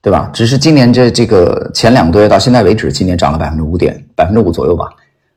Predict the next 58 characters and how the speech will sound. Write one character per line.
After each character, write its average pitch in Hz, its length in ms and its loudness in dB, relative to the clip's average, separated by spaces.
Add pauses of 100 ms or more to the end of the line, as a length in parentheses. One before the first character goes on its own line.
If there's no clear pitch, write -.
(120)
可 - 100 0
是 143 380 -2
他 - 100 -2
的 147 80 2
兄 170 160 0
弟 170 80 2
们 147 100 2
呢？ - 100 -4 (300)
那 - 120 -6
些 127 100 -2
小 120 160 0
兄 127 180 2
弟 131 60 2
们， 95 160 0
那 117 60 2
些 139 100 2
看 139 260 0
起 107 120 0
来 76 280 -4 (280)
好 85 240 2
像 123 280 0
业 120 140 4
绩 90 140 -2
没 101 80 2
有 98 80 4
他 - 160 -2
好 - 240 -4
的， - 160 -16 (1200)
影 - 120 4
响 110 140 4
力 101 60 4
没 104 100 4
有 95 80 4
他 104 120 0
大， 98 200 2
知 - 120 -4
名 110 140 2
度 113 100 4
没 95 140 4
有 113 80 4
他 101 160 0
高 110 220 4
的 - 320 0 (240)
品 80 160 -4
牌 73 180 0
的 85 140 2
这 71 160 -4
些 87 100 -2
中 92 160 -2
药 95 140 -2
都 104 100 -4
涨 - 140 -4
多 82 100 0
少？ - 160 -4
自 - 160 -4
己 - 60 -2
去 - 100 -10
看。 - 280 -10